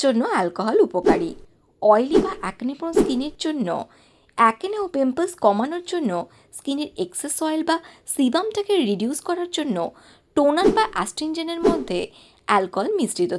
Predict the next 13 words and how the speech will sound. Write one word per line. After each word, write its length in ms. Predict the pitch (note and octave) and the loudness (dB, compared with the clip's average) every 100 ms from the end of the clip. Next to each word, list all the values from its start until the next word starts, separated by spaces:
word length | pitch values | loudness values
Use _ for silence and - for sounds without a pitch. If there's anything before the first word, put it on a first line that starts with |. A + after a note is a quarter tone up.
| G3+ | -6
থাকে 280 | D#3 F3 F3 - - - - | -6 -6 -6 -8 -18 -12 -4
এবং 120 | F3+ - - | -4 -4 -4
এটি 180 | G3 D4 D4 | -4 -2 0
ব্যবহার 440 | G#3 - D4+ F#3+ - - - - - | 2 2 2 -2 -4 -12 -20 -8 0
সম্পূর্ণ 440 | D4 C#4+ F4 D#4+ D4 F#3+ | 0 0 -6 -4 -2 -2
নিরাপদ। 440 | F3 - F3+ F3 - _ - _ | -2 0 0 -2 -6 _ -20 _
তাতে 220 | E3 D#3 G3 - | 2 2 0 2
স্কিনের 340 | A4 G#4 A4 - | 2 4 0 2
অয়েলিনেস 420 | G3+ G3+ C#4 E4+ E4 F#3+ | 2 2 -2 -6 -4 2
ব্যালেন্স 320 | F3 F#3+ A#3 - | 2 2 -4 -2
করে 200 | D#4 G3+ - - _ _ _ | -2 -2 -6 -10 _ _ _
পিম্পলস 380 | D4 D4+ G4+ G4+ | 0 2 0 0
হওয়ার 200 | F4 E4 | 0 -2